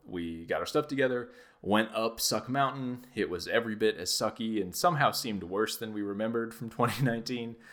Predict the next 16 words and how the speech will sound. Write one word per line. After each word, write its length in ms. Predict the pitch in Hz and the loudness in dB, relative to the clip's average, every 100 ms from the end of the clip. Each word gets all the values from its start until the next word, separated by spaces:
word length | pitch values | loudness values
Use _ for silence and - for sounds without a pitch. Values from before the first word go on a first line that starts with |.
| - - - - _ - | -20 -20 -20 -20 _ -8
Uh, 380 | 113 95 98 95 | 0 0 0 2
but 220 | 131 101 | 6 6
up 180 | 110 113 | 4 2
on 140 | 101 95 | 0 0
the 60 | |
top 260 | - 190 - | 2 4 4
of 80 | 104 | 0
it, 140 | 90 | -2
there's, 320 | 104 95 - - | -2 -2 -6 -4
there's 220 | 92 87 | -6 -4
just 360 | - 92 - - _ _ _ _ | -2 0 0 -6 _ _ _ _
this 300 | 90 82 - - - | -2 0 -2 -6 -10
long 800 | 92 101 127 127 120 117 107 104 | 2 6 6 4 0 -2 -2 -2
series 420 | 95 127 117 104 95 | -2 0 2 2 -2
of 120 | 80 | -4
benches, 680 | 104 101 101 90 82 - | -4 -4 -6 -6 -4 -6